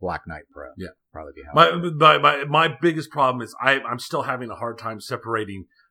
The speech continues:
Speaker 2: the complete lack of rules on Elvira
Speaker 1: Mm.
Speaker 2: from just the
Speaker 1: Right,
Speaker 2: layout.
Speaker 1: right.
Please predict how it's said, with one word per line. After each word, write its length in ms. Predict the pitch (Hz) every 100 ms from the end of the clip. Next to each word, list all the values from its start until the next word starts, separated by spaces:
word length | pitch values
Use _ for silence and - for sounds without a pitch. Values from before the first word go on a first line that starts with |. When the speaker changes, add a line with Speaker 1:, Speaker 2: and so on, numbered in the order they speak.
| -
Speaker 2:
the 100 | 113
complete 500 | - 131 - 156 131
lack 280 | 120 117 127
of 100 | 104
rules 880 | 98 117 131 117 104 98 90 85 -
on 200 | 107 104
Elvira 680 | 98 92 92 92 90 87 80 - _ _ _
Speaker 1:
Mm. 220 | 156 113 82
Speaker 2:
from 500 | 135 117 107 101 107 _ _ 120 107
just 340 | 101 120 -
the 80 | 135
Speaker 1:
Right, 200 | 143 131
Speaker 2:
layout. 80 | 98
Speaker 1:
right. 160 | 80